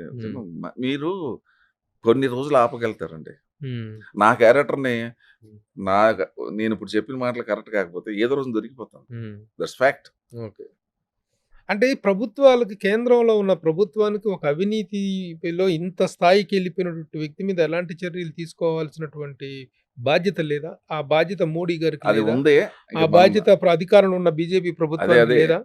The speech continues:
Speaker 2: నే-, నే-, నే-, ఇప్పుడు
Speaker 1: ఇంతకాలం
Speaker 2: ఆంధ్ర-,
Speaker 1: ఎందుకు?
Speaker 2: ఆంధ్రప్రదేశ్లో ఇప్పుడు అందరూ అదే క్వశ్చన్.
Speaker 1: ఉమ్.
Speaker 2: నేను ఇప్పుడు చాలా ఫుల్ బిజీగా ఉన్న పొలిటీషియన్ అయితే నేను ఇంకా చాలా డీటెయిల్స్ వెళ్ళి ఉండేవాడిని.
Speaker 1: ఉమ్.
Speaker 2: ఇప్పుడు నేను అంటీ అంటున్నట్టుగా ఉన్నాను కాబట్టి
Speaker 1: ఉమ్.
Speaker 2: నేను ఎక్కువగా ఆన్సర్ చేయడం కరెక్ట్ కాదు. ఎందుకంటే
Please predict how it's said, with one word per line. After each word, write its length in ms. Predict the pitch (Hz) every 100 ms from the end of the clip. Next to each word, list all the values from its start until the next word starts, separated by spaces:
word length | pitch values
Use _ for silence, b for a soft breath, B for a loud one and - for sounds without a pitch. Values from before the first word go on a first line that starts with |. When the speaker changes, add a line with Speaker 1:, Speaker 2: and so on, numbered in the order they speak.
| -
Speaker 2:
నే-, 520 | 101 127 - - 87
నే-, 260 | 101 104 90 87
నే-, 400 | 104 104 104 95
ఇప్పుడు 500 | - 104 113 135 143
Speaker 1:
ఇంతకాలం 440 | 117 180 220 240 233
Speaker 2:
ఆంధ్ర-, 160 | 220
Speaker 1:
ఎందుకు? 500 | 202 220 202 220 185 - _ -
Speaker 2:
ఆంధ్రప్రదేశ్లో 580 | 98 120 117 117 113 120
ఇప్పుడు 140 | 101
అందరూ 460 | 92 95 95 113 123
అదే 160 | 104
క్వశ్చన్. 340 | 107 87 - -
Speaker 1:
ఉమ్. 600 | _ 175 160 147 151 104
Speaker 2:
నేను 260 | 117 123
ఇప్పుడు 160 | 107 101
చాలా 340 | 82 98 117 139
ఫుల్ 240 | 131 143
బిజీగా 360 | 123 117 131 127
ఉన్న 160 | 120 117 110 110 110 101
పొలిటీషియన్ 440 | 110 117 123 120 107
అయితే 100 | 131
నేను 180 | 123 107
ఇంకా 180 | 101 113
చాలా 160 | 104 110
డీటెయిల్స్ 400 | 104 113 110 104
వెళ్ళి 140 | 90
ఉండేవాడిని. 400 | 87 80 76 151
Speaker 1:
ఉమ్. 440 | 156 151 143 127
Speaker 2:
ఇప్పుడు 180 | 120 123
నేను 160 | 127 113
అంటీ 260 | 113 139
అంటున్నట్టుగా 460 | 143 131 131 123 131
ఉన్నాను 320 | 113 107 107
కాబట్టి 360 | 90 80 78 147
Speaker 1:
ఉమ్. 520 | 269 _ 139 131 120
Speaker 2:
నేను 160 | 120 110
ఎక్కువగా 300 | 104 143 123
ఆన్సర్ 320 | 120 123 117
చేయడం 220 | 113 117
కరెక్ట్ 260 | 104 101 107
కాదు. 180 | 117
ఎందుకంటే 560 | 165 127 160 127 165